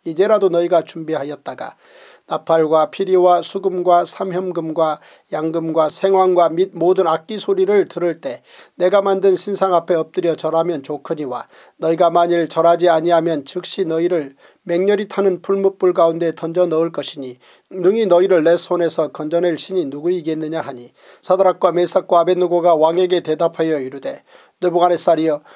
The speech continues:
우리가 이 일에 대하여 왕에게 대답할 필요가 없나이다. 왕이여, 우리가 섬기는 하나님이 계시다면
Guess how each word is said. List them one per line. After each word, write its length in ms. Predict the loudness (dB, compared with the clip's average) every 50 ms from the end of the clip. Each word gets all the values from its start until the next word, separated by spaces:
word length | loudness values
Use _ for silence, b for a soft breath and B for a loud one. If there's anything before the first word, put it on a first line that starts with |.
| b b _
우리가 320 | -2 2 4 4 4 2
이 300 | 2 -2 -4 -4 -2 0
일에 180 | 2 2 2 2
대하여 400 | 2 4 4 4 4 4 2 2
왕에게 480 | 4 2 2 4 2 2 2 2 0
대답할 560 | -2 -2 -4 0 0 0 0 0 -2 -4 -4
필요가 400 | -4 -8 -8 -6 -6 -2 0 0
없나이다. 640 | 0 0 -2 -6 -8 -8 -8 -8 -10 -14 -14 -16 -20 _ _ _ _
왕이여, 440 | -10 -8 -8 -6 -6 -6 -6 -8 -10 b b b b b b b
우리가 300 | -2 -2 0 2 2 2
섬기는 460 | 2 0 -2 -2 -2 -2 -2 -2 -2
하나님이 480 | -2 -2 0 2 2 2 2 2 0 0
계시다면 640 | -2 -6 -10 -10 -8 -6 -6 -6 -6 -8 -12 -16 -18